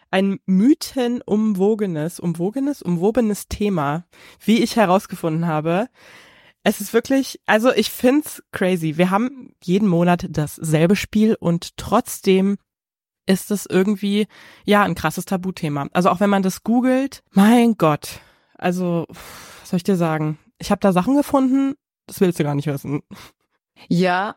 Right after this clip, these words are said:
Speaker 2: <clears throat> also ja, ja, ich find, es ist so also es ist so, eigentlich ist es ja super natürlich. Ähm, und man findet, wie du sagst, da ist mir auch aufgefallen, man findet schon so manches im Internet darüber und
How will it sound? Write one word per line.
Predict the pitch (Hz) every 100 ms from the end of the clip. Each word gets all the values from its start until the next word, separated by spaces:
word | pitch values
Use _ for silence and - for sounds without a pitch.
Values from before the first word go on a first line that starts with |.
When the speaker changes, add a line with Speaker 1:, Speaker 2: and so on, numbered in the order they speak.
| -
Speaker 2:
<clears throat> | 269 - 339 233
also | 196
ja, | 196 196 226 269 - - - - - -
ja, | 196 196 190 165 -
ich | 202
find, | 262 254
es | -
ist | 208 - - _
so | - 170 202 - _ -
also | 180
es | 170 180
ist | -
so, | 175 175 170 160 - _ _ - - - _
eigentlich | - 185 240 220 220
ist | 220
es | 202
ja | 190
super | 170 240 233
natürlich. | 208 202 220 151 147 202 311 - _ _ _ _ _
Ähm, | - 180 185 185 185 170 -
und | - 185 190 190 190 180
man | - 190
findet, | - 240 -
wie |
du | 208
sagst, | 180 180 254 - - _ _
da | -
ist | 170
mir | 190
auch | 180
aufgefallen, | 202 175 185
man | 160
findet | 156 247 269
schon | - 247 247
so | 214
manches | 185 233 247 233 -
im | - 220
Internet | 233 214 208 202
darüber | 208 214 208
und | - 175